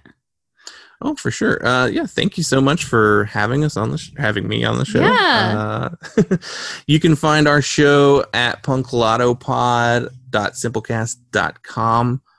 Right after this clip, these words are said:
Speaker 1: That's kind of, like, the main site, and then you can
Speaker 2: Awesome.
Speaker 1: get links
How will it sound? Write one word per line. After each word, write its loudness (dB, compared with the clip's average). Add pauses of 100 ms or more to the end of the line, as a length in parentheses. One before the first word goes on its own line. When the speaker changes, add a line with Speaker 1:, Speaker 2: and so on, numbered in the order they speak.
(460)
Speaker 1:
That's -2
kind 0
of, 2
like, -2 (140)
the 0
main -2
site, -2
and -6
then -4
you -6
can -4
Speaker 2:
Awesome. -6
Speaker 1:
get -14
links -14